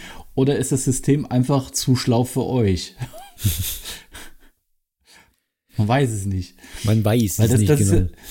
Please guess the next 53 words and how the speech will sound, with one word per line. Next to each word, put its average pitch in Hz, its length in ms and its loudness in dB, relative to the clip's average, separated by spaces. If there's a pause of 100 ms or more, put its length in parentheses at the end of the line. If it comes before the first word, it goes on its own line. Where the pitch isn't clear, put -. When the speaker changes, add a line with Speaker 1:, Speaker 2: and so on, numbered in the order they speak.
(120)
Speaker 1:
das, 131 160 2
das 135 140 4
ist 135 60 -2
ja 160 100 2
so 139 120 -2
das 139 180 2
Ding, 160 200 2
dass 123 180 -2
du, 147 100 2
wenn 120 540 0
du 123 100 2
halt 120 180 0
so, 120 260 0
so, 110 280 -2
so 110 120 0
Laufdinger 127 840 0
hast, 135 300 -4
ja, 123 320 2
du 143 100 0
sitzt 131 240 0
dann 139 80 2
mit 127 100 2
deiner 127 160 2
V-R-Brille 123 540 0
wahrscheinlich 127 340 0
dann 120 140 0
davor 113 500 0
und, 127 220 -4 (880)
äh, 127 100 -2
drückst 147 300 0
auf 123 180 2
ein 127 100 2
Knöpfchen, 135 320 0
dass 127 140 2
es 123 140 -4
nach 110 120 4
vorne 143 360 0
geht, 127 320 0
aber 117 220 4
Speaker 2:
Mhm. 113 80 -2
Speaker 1:
dann 123 340 2
will 131 100 4
ich 147 140 -4
mich 139 160 2
ja 135 80 2
auch 120 220 -2
richtig 131 280 2
in 127 80 2
dieser 123 280 2
Welt 120 180 0
bewegen 123 420 2
können. 104 380 -4 (420)
Speaker 2:
Ja. 110 300 2